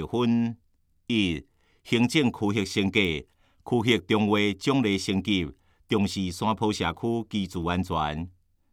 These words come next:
二、老旧水管汰换与新治，协助社区抽水机电维护，另外交通网络串联便捷。深坑大翻转：一、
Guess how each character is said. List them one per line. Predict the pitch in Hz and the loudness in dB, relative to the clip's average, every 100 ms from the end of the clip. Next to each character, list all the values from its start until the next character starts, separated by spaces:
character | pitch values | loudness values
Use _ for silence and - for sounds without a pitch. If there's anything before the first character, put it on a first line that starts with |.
| - | -8
二、 | 101 110 107 104 _ _ _ | 0 2 2 -2 _ _ _
老 | 107 101 95 | 0 2 2
旧 | 85 110 | 0 -2
水 | 117 143 | 2 2
管 | 139 123 90 | 2 0 0
汰 | - 117 | 0 2
换 | 101 95 98 | 4 2 2
与 | 127 123 | 0 -2
新 | - 95 | -2 -2
治， | 90 85 71 - _ _ - | -2 -6 -8 -12 _ _ -4
协 | 104 | -4
助 | 107 95 | -2 -2
社 | 95 90 | 0 -2
区 | 92 117 117 - | 0 0 -2 -2
抽 | - 101 | -2 -2
水 | 135 135 | 0 -2
机 | - 98 | -2 -2
电 | 104 95 | 0 0
维 | 95 | -2
护， | 92 98 92 90 87 _ _ - | 0 2 2 0 -6 _ _ -4
另 | 113 107 | 2 2
外 | 104 101 104 | 4 4 4
交 | 110 104 | 4 2
通 | 107 104 | 2 2
网 | 87 85 | 2 0
络 | 95 87 | 0 -2
串 | - 165 139 | -4 0 2
联 | 92 90 | 2 0
便 | 101 87 80 | 0 -2 0
捷。 | 98 87 73 - _ _ _ _ _ _ _ - | 0 0 -4 -10 _ _ _ _ _ _ _ -6
深 | - 120 117 | 2 2 2
坑 | 143 139 139 139 | 2 4 4 0
大 | 90 78 | 0 0
翻 | - 95 95 | 0 0 2
转： | 139 120 82 69 67 _ _ _ _ - | 2 2 0 -6 -14 _ _ _ _ -2
一、 | 117 92 | 2 2